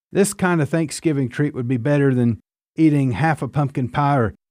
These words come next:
maybe even a whole pumpkin pie. How can we show this kind of grace to our loved ones this Thanksgiving? You know, imagine this scenario begins to unfold in your home.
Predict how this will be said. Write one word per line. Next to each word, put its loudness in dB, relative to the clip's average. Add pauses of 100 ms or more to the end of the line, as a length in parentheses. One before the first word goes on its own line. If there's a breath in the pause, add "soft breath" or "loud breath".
maybe 4
even 4
a 0
whole 2
pumpkin -2
pie. -2 (720)
How 2
can 2
we 6
show 2
this -2
kind -2
of -4
grace 0
to -6
our -2
loved 0
ones -6
this -8
Thanksgiving? -6 (480)
You 0
know, 4
imagine 0
this 0
scenario 0
begins 0
to -8
unfold 0
in 0
your -2
home. -4